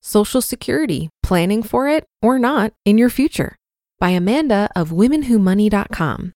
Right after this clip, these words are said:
And I'm your host and personal finance enthusiast, Diana Merriam. This is a show where I narrate posts from thought leaders in personal finance every single day of the year in ten minutes or less. If you're someone who wants to keep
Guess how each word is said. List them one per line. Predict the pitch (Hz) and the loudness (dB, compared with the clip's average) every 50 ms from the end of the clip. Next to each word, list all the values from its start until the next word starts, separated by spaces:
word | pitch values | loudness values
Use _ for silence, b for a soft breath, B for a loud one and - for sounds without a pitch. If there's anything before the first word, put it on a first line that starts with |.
| _ _ _ _ _ _ _ _ _ _ - | _ _ _ _ _ _ _ _ _ _ -6
And | 254 320 | -2 -2
I'm | 349 359 320 | 0 0 0
your | 247 190 185 | 0 -2 -2
host | 208 - 269 269 277 - - - | -2 -2 -2 -4 -4 -6 -8 -8
and | - 302 302 311 311 311 302 - | -4 -2 0 0 0 0 0 -2
personal | - - 180 160 - - 175 170 | -4 -6 -6 -8 -6 -2 -2 -2
finance | 170 - - 196 208 208 220 214 220 220 | -2 -2 -2 -2 -2 0 -2 -2 -2 -2
enthusiast, | 202 208 - 254 285 - 302 269 262 269 - - - | -2 -2 0 -2 0 0 0 0 0 0 -2 -4 -2
Diana | - 208 202 208 208 214 | 0 2 2 4 4 2
Merriam. | 208 196 190 202 262 285 208 135 - 175 - _ _ _ _ _ _ _ _ _ _ _ | 2 2 2 0 0 0 -2 -2 -4 -8 -14 _ _ _ _ _ _ _ _ _ _ _
This | - - - 320 - | 4 4 4 4 2
is | - 262 240 - | -2 -4 -2 -2
a | 233 | -2
show | - - - 269 262 269 | -4 -2 0 0 2 2
where | 269 262 247 | 2 2 2
I | 233 220 | 2 0
narrate | 208 196 202 214 247 262 262 254 247 - | 0 -2 -4 -4 -4 -6 -6 -8 -8 -10
posts | - - 226 233 262 - | -10 -8 -8 -8 -8 -10
from | - - 240 233 | -8 -8 -8 -8
thought | - - - 214 254 277 - | -6 -2 0 2 2 2 0
leaders | 202 196 190 196 202 208 202 | -2 -4 -2 0 -2 -2 -2
in | 214 208 202 | -4 -4 -4
personal | - 220 233 - - 233 233 | -4 -6 -6 -6 -6 -6 -6
finance | - - 254 285 285 214 - - 180 - - _ - | -4 -6 -6 -6 -6 -6 -6 -8 -8 -12 -10 _ -2
every | 262 269 254 269 269 254 | -2 -2 0 -2 -6 -6
single | - - 277 269 269 247 | -6 -6 -4 -4 -2 0
day | 262 262 269 | 0 0 0
of | 269 262 | 0 -2
the | 269 | -4
year | 269 285 320 294 - 165 175 _ - | -4 -2 -2 -2 -4 -6 -8 _ -2
in | 202 208 | 0 0
ten | 202 - 262 254 | 0 -2 -2 -2
minutes | 247 247 247 226 - | -2 -2 -4 -4 -2
or | 208 196 | 0 0
less. | 196 220 254 - - 185 - - - _ _ _ _ _ _ _ _ _ - | 0 0 -2 -2 -4 -8 -10 -12 -14 _ _ _ _ _ _ _ _ _ -2
If | 233 226 - | -2 0 0
you're | 233 285 339 | 2 2 2
someone | 349 - - - 226 220 233 240 247 | 0 0 -2 -2 -2 -2 -2 -4 -4
who | 254 226 220 202 | -2 0 0 0
wants | 180 175 170 196 202 - - | 0 -2 -6 -6 -8 -10 -12
to | - | -14
keep | - - - 185 175 - | -12 -8 -6 -6 -6 -8